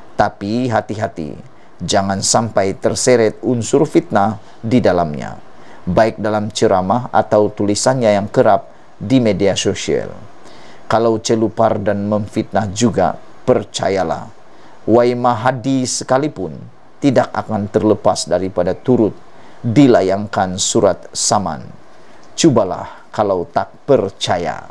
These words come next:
Wow, terima kasih kepada Datuk Seri Anwar Ibrahim kerana telah bertindak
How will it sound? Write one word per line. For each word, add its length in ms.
Wow, 880
terima 320
kasih 400
kepada 400
Datuk 240
Seri 160
Anwar 320
Ibrahim 560
kerana 320
telah 240
bertindak 880